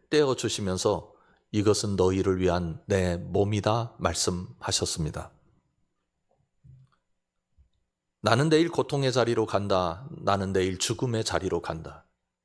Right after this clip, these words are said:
나는 내일 모욕을 받게 될 것이고 수치를 당하게 될 것이다. 너희들은 그것도 모르고 오늘 자리 다툼하고 있다.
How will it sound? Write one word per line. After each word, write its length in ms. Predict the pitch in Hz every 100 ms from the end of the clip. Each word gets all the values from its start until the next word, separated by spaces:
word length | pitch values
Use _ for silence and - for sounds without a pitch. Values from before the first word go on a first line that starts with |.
| _ _ _ _ _ _ _ _
나는 300 | 95 101 98
내일 460 | 92 110 117 127 - _ _
모욕을 460 | 104 120 143 156 143
받게 300 | 131 139 127
될 120 | 120
것이고 320 | 120 - 113
수치를 560 | 110 - - - 180 170
당하게 400 | 120 117 104 98
될 160 | 82
것이다. 420 | - 82 - - _ _ _ _ _ _ _ _ _ - -
너희들은 440 | 151 170 175 190
그것도 360 | - 143 156 156
모르고 540 | 147 131 131 127 117
오늘 380 | 104 120 107 92
자리 320 | - - 92
다툼하고 560 | 113 113 - 117 101 95
있다. 400 | 82 - 87 -